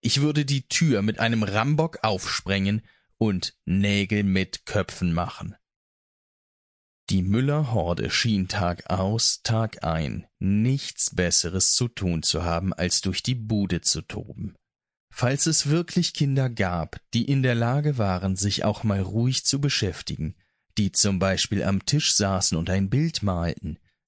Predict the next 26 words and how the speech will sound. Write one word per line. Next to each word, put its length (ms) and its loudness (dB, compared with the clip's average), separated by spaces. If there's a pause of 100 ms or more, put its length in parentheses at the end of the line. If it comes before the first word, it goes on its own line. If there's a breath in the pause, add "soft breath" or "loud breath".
dann 640 2
gehörten 540 2
die 120 2
Müller-Sprösslinge 1120 0
nicht 680 0
dazu. 640 -2 (720)
Auch 220 0
das 280 0
Toben 300 2
im 140 0
Freien, 560 -4 (220)
zum 260 2
Beispiel 420 0
auf 180 -4
Spielplätzen, 1040 -2 (180)
die 260 0
es 140 2
hier 240 0
zur 280 0
Genüge 720 2
gab, 480 -4 (300)
schien 540 0
ihnen 340 2
fremd 500 -2
zu 180 2
sein. 420 -4